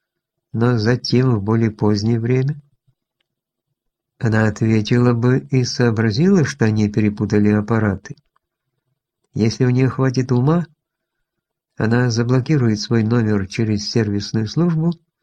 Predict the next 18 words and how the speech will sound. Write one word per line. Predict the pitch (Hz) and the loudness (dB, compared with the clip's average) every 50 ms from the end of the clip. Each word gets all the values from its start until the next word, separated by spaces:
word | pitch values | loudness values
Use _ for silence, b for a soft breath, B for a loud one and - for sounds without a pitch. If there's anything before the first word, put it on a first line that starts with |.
| _ _ _ _ _ _ _ _ _ - | _ _ _ _ _ _ _ _ _ -4
и | - 120 110 | 0 0 0
все | 101 - 127 120 107 | 0 0 0 0 0
записи | 101 147 175 139 - 135 - - | 2 0 -2 -2 -2 -6 -4 -4
будут | 107 110 139 143 143 120 - | -2 0 0 0 0 -2 -4
стерты. | - - - - - 110 101 104 - - - 104 - _ _ _ _ _ _ _ _ - _ _ _ _ _ _ _ _ _ _ _ _ _ _ _ _ _ _ _ _ _ _ _ _ _ _ _ _ _ _ _ _ _ _ _ _ _ _ _ _ _ _ _ _ _ _ _ _ _ _ 139 | -6 -10 -8 -2 -2 -2 -2 -2 -4 -8 -8 -10 -10 _ _ _ _ _ _ _ _ -20 _ _ _ _ _ _ _ _ _ _ _ _ _ _ _ _ _ _ _ _ _ _ _ _ _ _ _ _ _ _ _ _ _ _ _ _ _ _ _ _ _ _ _ _ _ _ _ _ _ _ -6
Джек | 117 120 160 190 175 | -2 0 2 2 2
бросил | 156 143 156 175 190 175 - 165 147 135 | 0 0 2 2 2 2 2 2 2 2
хлеб | 139 - 139 147 160 156 135 | 2 0 0 0 0 0 -2
с | - - | -4 -6
сыром | - - 135 139 131 131 131 120 120 - - _ _ _ | 0 2 2 4 4 2 2 0 -2 -4 -8 _ _ _
и | - 135 131 131 | 0 0 0 2
поспешил | 139 123 113 - - 113 - - 165 180 165 139 127 | 0 -2 -4 -2 -4 -4 0 0 2 2 2 0 -2
к | - - | -4 -6
телефону-автомату. | - 123 110 104 104 - 143 143 143 139 135 135 - - 127 120 - - - 120 104 101 95 90 87 _ - - - _ _ _ _ _ _ _ _ _ _ _ _ _ - | -4 -4 -4 -2 -2 -2 0 2 2 2 2 0 -2 -2 -4 -4 -4 -2 -4 -4 -2 -2 -2 -4 -6 _ -14 -18 -18 _ _ _ _ _ _ _ _ _ _ _ _ _ -8
Набрал | - 104 104 107 127 135 139 127 | -4 -2 -2 0 0 2 2 2
номер | 113 113 117 113 120 127 - - - _ _ _ _ _ _ _ _ | 2 2 2 0 0 -4 -6 -8 -16 _ _ _ _ _ _ _ _
своего | - - - 110 110 107 101 98 101 | -12 -6 -2 0 0 0 0 0 0
офиса | 101 107 104 - 120 110 - - 135 135 | 0 0 0 -2 -4 -4 -4 -4 -6 -6